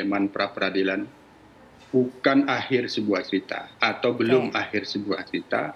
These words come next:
Speaker 1: Apakah putusan itu berpihak mengabulkan pemohon atau berpihak kepada Polda Jabar, itu belum akhir sebuah cerita. Yang kedua,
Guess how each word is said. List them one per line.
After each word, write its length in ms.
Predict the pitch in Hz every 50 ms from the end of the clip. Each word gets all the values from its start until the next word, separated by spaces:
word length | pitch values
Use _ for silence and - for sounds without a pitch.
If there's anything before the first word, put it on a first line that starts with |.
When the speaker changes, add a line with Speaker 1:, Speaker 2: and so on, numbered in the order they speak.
| - -
Speaker 1:
Apakah 480 | 123 - - - 135 135 - 117 107 -
putusan 400 | 110 104 - 113 101 107 98 95
itu 240 | 98 92 - 107 98
berpihak 580 | 107 101 98 - - - - - 107 - - -
mengabulkan 580 | 110 104 98 95 95 101 101 98 - 98 95 98
pemohon 600 | 95 101 95 95 87 - - - 87 87 85 85 - - - -
atau 720 | 107 98 98 - - - 110 110 120 143 160 165 - - - - - - -
berpihak 720 | - 101 - - 113 101 92 - 113 123 135 - - 95
kepada 560 | - - - 85 82 - 98 98 113 127 135 - - - -
Polda 240 | 101 98 95 98
Jabar, 480 | 92 90 95 92 85 - 85 82 - -
itu 180 | - - - 160 139
belum 320 | 135 135 143 151 143 135
akhir 300 | 123 120 - 120 104 -
sebuah 260 | - 113 113 104 95
cerita. 480 | 95 - 95 92 - - - 95 - - - - - - - - - - - -
Yang 280 | - 127 139 135 151 147
kedua, 600 | 156 185 180 127 95 85 87 107 127 76 -